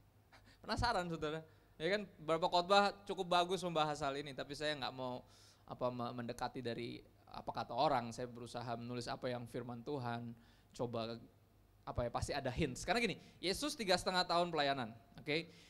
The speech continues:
Semua yang dia katakan dan lakukan nggak mungkin ada yang iseng, nggak mungkin. Semuanya pasti ada artinya,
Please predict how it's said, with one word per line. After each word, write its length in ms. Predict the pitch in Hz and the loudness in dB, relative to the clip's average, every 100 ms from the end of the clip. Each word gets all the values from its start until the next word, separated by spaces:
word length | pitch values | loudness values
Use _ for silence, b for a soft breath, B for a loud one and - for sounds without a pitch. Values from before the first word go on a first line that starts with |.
| B | B
Semua 400 | - 185 202 262 | 0 4 8 10
yang 160 | 262 214 | 8 8
dia 100 | 196 | 8
katakan 460 | 190 208 208 214 | 8 6 6 6
dan 160 | 196 175 | 6 6
lakukan 400 | 160 202 202 190 | 4 4 4 4
nggak 160 | 160 160 | 4 2
mungkin 240 | 175 175 156 | 2 2 4
ada 80 | 151 | 2
yang 100 | 156 | 0
iseng, 240 | - 110 110 - - - - _ | -4 -6 -8 -20 -20 -20 -20 _
nggak 160 | 156 175 | 0 0
mungkin. 320 | 180 151 120 - - _ - _ - | 2 -2 -8 -18 -20 _ -20 _ -18
Semuanya 400 | - 170 190 185 | -4 4 6 8
pasti 180 | 180 190 | 8 8
ada 160 | 170 156 | 8 8
artinya, 560 | 160 185 190 170 175 | 8 6 2 2 2